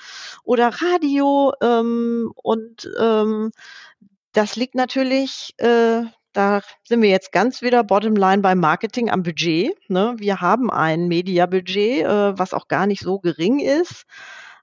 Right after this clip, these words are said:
Ähm, aber T-V-Reichweiten kosten natürlich auch heute echt viel Geld. Und, äh, da kann man jetzt nicht mal eben, äh, eine Million oder zwei oder wie viel man noch immer bräuchte,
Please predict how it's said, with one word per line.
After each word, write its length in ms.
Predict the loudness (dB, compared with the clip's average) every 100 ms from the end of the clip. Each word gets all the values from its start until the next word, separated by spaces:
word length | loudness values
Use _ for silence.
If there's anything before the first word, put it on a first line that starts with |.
| _
Ähm, 600 | 0 2 2 0 0 -2 -4 -6
aber 580 | -2 0 0 2 0 -2
T-V-Reichweiten 1040 | -8 -4 -2 0 0 0 0 0 0 -4
kosten 300 | -4 -6 -4
natürlich 280 | -6 -6 -8
auch 120 | -4
heute 240 | -4 -6 -10 _
echt 260 | -8 -8 -10
viel 200 | -8 -2
Geld. 520 | 2 4 4 2 -6 _ -20 -20 -20 _ _
Und, 600 | 0 2 2 -2 -6 -6
äh, 160 | -4
da 100 | -4
kann 200 | -6 -2
man 140 | 0 2
jetzt 200 | 0 -4
nicht 180 | -8 -4
mal 140 | -4
eben, 560 | -2 -2 2 2 2 0
äh, 140 | -2
eine 580 | 0 2 2 0 -2 -6 -12
Million 760 | -4 0 0 0 -2 0 2 0
oder 280 | 0 -2 -4
zwei 420 | -2 0 2 2
oder 220 | 0 -2
wie 60 | -4
viel 80 | 0
man 160 | 0
noch 120 | 0
immer 240 | 0 2 2
bräuchte, 720 | 0 -2 -2 -2 -2 0 -2